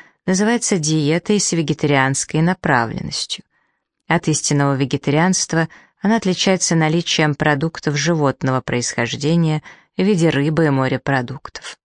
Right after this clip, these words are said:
Последователи вегетарианства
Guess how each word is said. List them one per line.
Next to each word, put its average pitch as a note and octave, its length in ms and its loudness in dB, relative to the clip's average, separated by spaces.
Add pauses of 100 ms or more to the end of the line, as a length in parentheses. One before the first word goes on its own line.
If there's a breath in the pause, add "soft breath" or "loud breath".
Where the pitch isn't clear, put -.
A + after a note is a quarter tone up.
(1120 soft breath)
Последователи E3+ 800 2
вегетарианства D3 1000 0